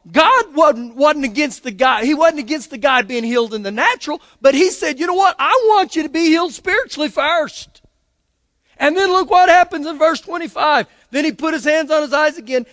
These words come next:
and he made him look up, and he was restored and saw everybody clearly. You know, me and you, we can be alive physically,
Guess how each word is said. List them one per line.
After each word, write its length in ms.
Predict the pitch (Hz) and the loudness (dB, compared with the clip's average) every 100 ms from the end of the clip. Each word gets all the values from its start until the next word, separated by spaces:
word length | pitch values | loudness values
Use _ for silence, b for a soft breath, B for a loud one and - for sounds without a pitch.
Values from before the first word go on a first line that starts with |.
| b - | b -4
and 180 | 269 | -2
he 60 | 277 | 0
made 300 | 262 294 320 | 0 0 0
him 120 | 302 | -4
look 220 | 294 311 | -6 -2
up, 220 | 269 262 254 | 0 0 -4
and 100 | 254 | -6
he 80 | 254 | -6
was 260 | 254 247 196 | -6 -10 -12
restored 580 | 247 - - 294 285 | -14 -16 -12 -8 -6
and 120 | 240 226 | -8 -6
saw 220 | 262 262 - | -4 -4 -4
everybody 600 | 277 302 294 285 285 277 | -4 -4 0 0 0 -4
clearly. 600 | - 311 311 262 180 107 _ _ _ _ _ _ _ _ _ _ _ _ _ _ _ _ _ _ _ _ _ _ _ | -8 -4 -4 -2 -4 -6 _ _ _ _ _ _ _ _ _ _ _ _ _ _ _ _ _ _ _ _ _ _ _
You 100 | 175 | -14
know, 120 | 190 | -10
me 240 | 190 196 214 | -8 -6 -6
and 140 | 202 | -8
you, 180 | 190 202 | -10 -10
we 160 | 180 185 | -8 -10
can 220 | - 175 | -12 -12
be 160 | 170 | -8
alive 840 | 175 147 156 175 185 196 202 - _ _ _ | -6 -6 -4 -2 0 0 -4 -10 _ _ _
physically, 640 | 190 190 180 190 - 214 | -4 -4 -4 -14 -12 -14